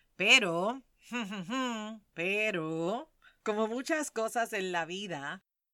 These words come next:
cuando no hay balance, la autoexigencia pudiese convertirse en tu peor enemigo. En este episodio hablaré acerca de esos pro, acerca de esos contra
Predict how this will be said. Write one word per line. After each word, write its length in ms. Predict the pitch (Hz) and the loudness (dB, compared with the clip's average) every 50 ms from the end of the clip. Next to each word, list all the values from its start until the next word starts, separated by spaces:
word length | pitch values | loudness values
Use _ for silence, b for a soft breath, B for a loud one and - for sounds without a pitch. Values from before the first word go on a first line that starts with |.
| _ _ _ _ | _ _ _ _
cuando 1120 | - 202 202 190 196 190 185 180 180 175 175 175 175 175 185 185 180 180 175 175 175 180 170 - | -8 -4 -2 0 2 2 2 2 0 0 -4 -8 -6 -4 -2 -2 -2 -2 -2 -2 -2 -4 -4 -8
no 260 | 175 165 185 208 233 | -6 -2 6 8 10
hay 180 | 247 269 294 262 | 10 10 8 4
balance, 680 | 233 269 254 247 240 240 233 233 220 - - - - _ _ _ _ _ _ _ _ _ _ _ _ _ _ _ _ - | 2 2 4 4 4 2 2 0 -6 -8 -8 -10 -16 _ _ _ _ _ _ _ _ _ _ _ _ _ _ _ _ -8
la 300 | 175 175 190 208 233 247 | -2 2 6 8 8 8
autoexigencia 1160 | - 233 208 190 175 - 175 160 - - - 180 151 170 196 220 247 254 - - 180 165 160 | 8 6 4 2 0 -4 -6 -8 -8 -8 -10 -8 -6 -6 -6 -6 -6 -8 -4 0 0 0 0
pudiese 400 | - 160 151 147 143 139 - 165 | -2 -6 -8 -8 -6 -6 -8 -6
convertirse 840 | - 202 202 202 208 208 196 - - 233 233 208 - - 202 190 - - | -6 -6 -4 -4 -4 -4 -4 -6 -10 -10 -8 -8 -4 -2 -2 -2 -4 -4
en 120 | 185 160 | -10 -10
tu 120 | - 170 - | -10 -10 -8
peor 300 | 160 143 143 139 139 151 | -8 -6 -6 -6 -6 -8
enemigo. 600 | 156 151 151 143 143 135 123 117 117 - - _ _ _ _ _ _ _ | -8 -10 -12 -14 -14 -16 -16 -16 -16 -16 -18 _ _ _ _ _ _ _
En 160 | - 175 175 170 | -8 -6 -6 -4
este 440 | 185 190 - - 247 240 - - | -6 -8 -4 -2 -2 -2 -2 -4
episodio 1080 | 226 220 208 208 185 - - - 233 285 320 254 202 156 151 143 147 170 196 254 302 - _ _ _ _ _ _ _ - | -6 -8 -8 -8 -8 -6 -4 -2 0 0 0 0 -2 -4 -6 -6 -4 -6 -6 -6 -10 -14 _ _ _ _ _ _ _ 6
hablaré 720 | 208 233 233 240 233 233 233 233 247 262 285 311 294 - - | 6 6 6 6 4 4 4 6 4 2 0 0 -2 0 -2
acerca 540 | 226 220 - - 247 247 240 - 262 247 220 | -2 -2 -2 -4 -4 -4 -2 0 0 0 2
de 100 | 233 226 | 0 -2
esos 380 | 220 - 233 214 185 - - | -4 -4 -4 -4 -4 -6 -8
pro, 640 | - - 180 170 175 175 175 175 170 170 196 240 285 - - | -8 -6 -4 -2 -2 -2 -2 -2 0 0 0 -2 -2 -4 -6
acerca 480 | 190 175 - - 180 160 147 202 185 | -6 -6 -4 -6 -6 -4 -2 -2 -2
de 100 | 175 175 | -2 -2
esos 380 | 175 - - 190 170 - - - _ _ | -6 -8 -8 -10 -10 -10 -12 -14 _ _
contra 640 | - 170 170 160 147 147 143 - 170 190 269 359 | -8 -6 -6 -6 -8 -8 -4 -2 0 0 0 0